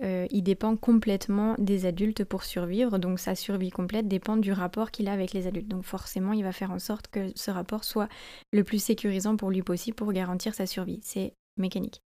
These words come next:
Et donc ces mécanismes de survie, ils vont survenir un peu toute notre vie. Il faut savoir aussi que l'enfant, euh, jusqu'à un certain âge, il pense qu'il est une extension de son parent. Et en étant une extension de son parent, quand son parent, euh, se met en colère ou son parent,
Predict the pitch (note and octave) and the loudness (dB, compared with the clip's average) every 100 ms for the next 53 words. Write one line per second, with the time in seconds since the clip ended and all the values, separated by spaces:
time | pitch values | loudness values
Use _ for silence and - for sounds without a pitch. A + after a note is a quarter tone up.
0 | _ _ - F#3+ A#3+ B3 A3 G3 G3 A#3 | _ _ 0 6 8 8 6 6 4 4
1 | A3+ G3 F#3 - F#3 F#3 A#3+ A3 F#3 - | 4 2 2 -2 -2 0 0 2 0 0
2 | F3+ F3+ G#3 A3 F3+ G#3+ A3 G#3+ F#3+ F3+ | 0 2 2 0 0 -2 -2 -2 -2 -4
3 | G#3+ G3 F#3+ F#3+ F#3+ A3+ A#3 - A3+ G#3+ | -4 -4 -2 -2 -2 0 0 0 0 2
4 | F#3+ F#3+ F#3+ - G3+ A3+ B3 - G3+ F#3+ | 2 2 -2 -2 2 4 4 2 0 0
5 | F3+ F#3 - - F#3+ - G#3+ - F#3+ G3 | -2 -2 -4 -2 -2 -2 -4 -2 0 0
6 | G#3+ F#3 A3 - G3 G3+ C4 G3 G3+ G#3+ | -2 -2 -2 -2 -2 -2 2 4 4 2
7 | - F#3+ - A3 G3 G#3 F#3+ F3 F3 C4 | -2 -2 0 -2 -2 -2 -2 -2 -2 -4
8 | - _ - - - - - - G3+ A3 | -8 _ -14 -12 -12 -14 -16 -2 6 6
9 | B3+ - _ _ _ - G#3 G3+ B3 A#3+ | 6 2 _ _ _ 2 4 4 6 6
10 | A3 - G#3 A#3+ A3+ G3 F#3 G3 G3 F#3+ | 4 2 0 2 0 0 -2 0 0 0
11 | G3 A3 A#3+ G3+ F#3+ - F#3+ G#3 G3+ A3 | 0 0 0 0 0 0 0 0 0 2
12 | A3+ A3 G3 F#3+ F#3+ G3 F#3 F3+ G3 F#3 | 2 0 -2 -2 0 0 -2 0 0 2
13 | F3+ F3+ C4 A3+ A3+ A3+ A3+ G3+ G3 F#3+ | 0 6 6 6 4 4 2 2 2 2
14 | F#3 - F#3 F#3+ F#3 G#3 G#3 | 2 2 0 0 0 0 0